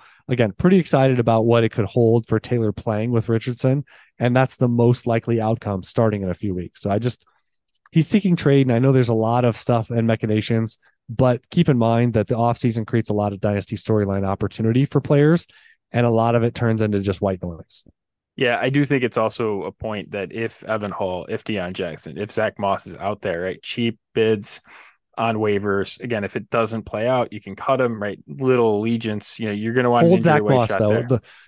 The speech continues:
Speaker 1: the biggest
Speaker 2: Yeah.
Speaker 1: thing, though, 'cause Evan Hull was probably drafted in your rookie draft to some degree and probably not dropped.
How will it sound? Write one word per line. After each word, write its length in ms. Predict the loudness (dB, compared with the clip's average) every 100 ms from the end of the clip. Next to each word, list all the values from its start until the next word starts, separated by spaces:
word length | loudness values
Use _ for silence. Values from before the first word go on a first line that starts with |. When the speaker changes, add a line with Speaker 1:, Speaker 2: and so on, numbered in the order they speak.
| 2
Speaker 1:
the 60 |
biggest 280 | 4 6 4
Speaker 2:
Yeah. 80 | 4
Speaker 1:
thing, 120 | 4 4
though, 140 | 4
'cause 180 | 2 2
Evan 200 | 4 4
Hull 220 | 6 6
was 140 | 4 2
probably 500 | -2 2 4 4 4
drafted 480 | 2 2 0 0
in 60 | 0
your 100 | 0
rookie 260 | 0 0 0
draft 360 | 0 0 -2
to 80 | -4
some 200 | -2 0
degree 300 | 0 2 2
and 100 | 0
probably 260 | -2 -2 -2
not 200 | -4 -2
dropped. 420 | 0 0 -2